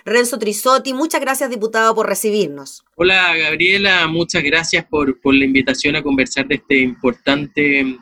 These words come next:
Speaker 2: proyecto que nos atañe absolutamente a todos los que vamos a participar en los próximos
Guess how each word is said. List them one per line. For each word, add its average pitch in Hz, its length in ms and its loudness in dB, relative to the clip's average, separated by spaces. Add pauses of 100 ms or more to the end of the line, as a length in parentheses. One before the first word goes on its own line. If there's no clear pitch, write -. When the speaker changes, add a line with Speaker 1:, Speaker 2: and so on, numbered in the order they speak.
Speaker 2:
proyecto 143 600 0
que 139 140 2
nos 123 340 -2 (120)
atañe 139 520 0 (400)
absolutamente 151 800 -2
a 139 40 2
todos 156 220 2
los 165 140 2
que - 120 -2
vamos 135 280 0
a 127 260 0
participar 135 720 -2 (460)
en 120 640 0 (100)
los 123 300 0
próximos 139 540 0